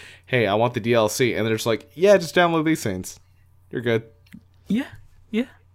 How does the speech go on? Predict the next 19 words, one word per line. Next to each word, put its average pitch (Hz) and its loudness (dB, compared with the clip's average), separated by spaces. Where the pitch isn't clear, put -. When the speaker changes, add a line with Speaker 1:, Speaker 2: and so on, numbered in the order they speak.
Speaker 2:
Which, - -2
honestly, 240 0
that's 208 -2
the 226 -4
approach 190 -4
everybody 214 -6
should - -16
take. 180 -8
That's, 214 -2
uh, 226 0
that's - -12
kinda 220 -2
the 233 0
approach 190 -6
Final 180 -4
Fantasy 185 -6
fourteen 190 -8
takes, 240 -16
where, 170 0